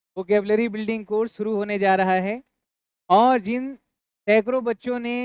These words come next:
जो enrollment कराया है इस vocabulary building course में, उन सबको बहुत, बहुत बधाई हो, कांग्रेचुलेशन कि आपने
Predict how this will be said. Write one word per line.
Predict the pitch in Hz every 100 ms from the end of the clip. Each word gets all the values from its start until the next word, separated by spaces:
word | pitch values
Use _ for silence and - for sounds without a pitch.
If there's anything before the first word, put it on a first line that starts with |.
| 240
जो | 208
enrollment | 220 202 208 214 240 247
कराया | 226 208 208 220
है | 214 220
इस | 196
vocabulary | 190 185 196 202 214
building | 202 196 196 196
course | 190 180 170
में, | 220
उन | 226 _ 240
सबको | 240 - 247 247
बहुत, | 160 180 226 254 214
बहुत | 190 196 233
बधाई | 202 190 185 220 240
हो, | 226 254 285 _ _ _ _ _
कांग्रेचुलेशन | 180 202 233 240 240 240 220 247 254
कि | 233
आपने | 214 202 208